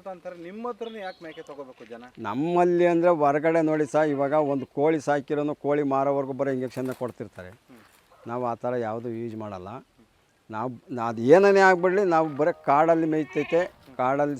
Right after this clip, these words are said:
Speaker 2: ಸೊಪ್ಪು ಮೇಯ್ತವೆ, ಕಾ-, ಬರೀ ಕಾಡಿಂದ ಇದೆ. ನಾವು ಯಾವುದು ಟೌನ್ ಕಡೆಯಲ್ಲಿ ತಗೊಬಂದು ಯಾವುದು ನಾವು ಯೂಸ್ ಮಾಡಿ, ಇದುವರೆಗೂ ಮಾಡಿಲ್ಲ, ನಾವು ಮಾಡೋದು ಇಲ್ಲ. ಬರೀ ನಮ್ಮ ಹೊಲದಲ್ಲಿ ಏನು ಹುಟ್ತೈತೆ, ಕಾಡಲ್ಲಿ ಏನೈತೆ, ಡೈಲಿ ನಾವು ಕಾಡಿನ ಸೊಪ್ಪೇ ಮೇಯಿಸ್ತೀವಿ. ಒಳ್ಳೆ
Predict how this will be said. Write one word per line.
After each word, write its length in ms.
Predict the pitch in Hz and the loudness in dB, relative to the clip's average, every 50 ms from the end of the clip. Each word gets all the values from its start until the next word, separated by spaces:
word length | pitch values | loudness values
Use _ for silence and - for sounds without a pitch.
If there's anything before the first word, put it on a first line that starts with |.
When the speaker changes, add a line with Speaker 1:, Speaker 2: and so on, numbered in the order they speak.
| - 139 | -6 -6
Speaker 2:
ಸೊಪ್ಪು 200 | 131 - - - 139 | -6 -6 -6 -6 -4
ಮೇಯ್ತವೆ, 380 | 139 135 - 139 131 127 131 123 - _ | -4 -4 -4 -6 -4 -4 -6 -6 -8 _
ಕಾ-, 140 | 123 120 123 117 107 | -6 -6 -6 -6 -6
ಬರೀ 120 | 127 139 147 - _ 120 | -6 -6 -6 -4 _ -2
ಕಾಡಿಂದ 420 | 113 127 139 147 143 139 139 139 147 135 131 | -2 0 0 0 0 -2 -2 -2 -2 -2 -2
ಇದೆ. 140 | 139 135 - - 117 113 | -2 -2 -4 -4 -8 -10
ನಾವು 160 | 120 127 131 127 127 127 123 120 117 | -8 -6 -4 -4 -4 -4 -4 -4 -4
ಯಾವುದು 220 | 120 131 139 143 123 - | -4 -4 -4 -6 -8 -8
ಟೌನ್ 160 | 127 127 135 135 - 131 | -8 -8 -6 -6 -6 -6
ಕಡೆಯಲ್ಲಿ 280 | 127 127 127 131 120 _ - | -4 -4 -6 -6 -8 _ -8
ತಗೊಬಂದು 340 | 117 123 123 135 135 120 110 104 | -6 -6 -6 -8 -8 -8 -6 -6
ಯಾವುದು 180 | 113 123 127 127 123 | -6 -6 -6 -8 -8
ನಾವು 120 | 117 107 110 123 | -8 -8 -6 -6
ಯೂಸ್ 120 | 131 117 110 101 101 | -6 -6 -6 -4 -2
ಮಾಡಿ, 180 | 117 135 143 127 131 | -2 -2 0 -2 -2
ಇದುವರೆಗೂ 340 | 143 156 170 170 170 185 151 117 113 | 2 4 4 4 4 2 0 2 4
ಮಾಡಿಲ್ಲ, 300 | 127 151 170 160 147 120 120 139 - _ 127 120 113 _ _ _ _ _ _ _ _ _ _ _ - | 6 6 6 6 4 0 -2 -4 -8 _ -20 -20 -20 _ _ _ _ _ _ _ _ _ _ _ -10
ನಾವು 120 | 123 123 117 123 | -8 -4 -2 0
ಮಾಡೋದು 320 | 139 156 165 147 143 135 131 120 | 4 4 4 4 2 0 -2 -2
ಇಲ್ಲ. 80 | 110 - - _ _ _ 110 101 120 110 | -6 -8 -12 _ _ _ -20 _ -8 -4
ಬರೀ 160 | 139 139 156 156 147 143 131 | -2 0 0 0 0 0 0
ನಮ್ಮ 200 | 127 131 135 139 131 120 | 0 0 0 0 0 0
ಹೊಲದಲ್ಲಿ 400 | 120 127 139 147 160 165 160 160 156 151 | -2 0 2 2 2 2 2 2 2 2
ಏನು 100 | 156 156 147 | 2 0 -2
ಹುಟ್ತೈತೆ, 400 | 127 - - 143 131 - 147 156 156 - - 127 | -4 -4 -6 -6 -4 -2 -2 -2 -2 -2 -2 -2
ಕಾಡಲ್ಲಿ 300 | 135 143 151 147 143 139 135 | 0 0 0 0 0 -2 -2
ಏನೈತೆ, 300 | 139 135 123 - 151 175 247 - - - - - - 254 - - 107 117 | -2 -4 -6 -6 -6 -8 -8 -10 -16 -18 -20 -20 -20 -20 -20 -14 -8 -4
ಡೈಲಿ 260 | 131 143 147 160 160 151 143 | -2 -2 0 0 0 0 0
ನಾವು 120 | 139 139 143 - - | -2 -4 -4 -4 -4
ಕಾಡಿನ 320 | 123 127 131 131 135 131 117 - | -2 -2 -2 -2 -4 -6 -6 -8
ಸೊಪ್ಪೇ 200 | 123 - - 151 135 123 | -10 -8 -6 -6 -4 -4
ಮೇಯಿಸ್ತೀವಿ. 380 | 123 120 - - 113 98 87 - _ - - - _ _ _ _ _ _ _ _ 107 113 | -6 -8 -8 -12 -14 -16 -16 -18 _ -20 -20 -20 _ _ _ _ _ _ _ _ -8 -4
ಒಳ್ಳೆ 220 | 131 151 165 170 | -2 0 2 2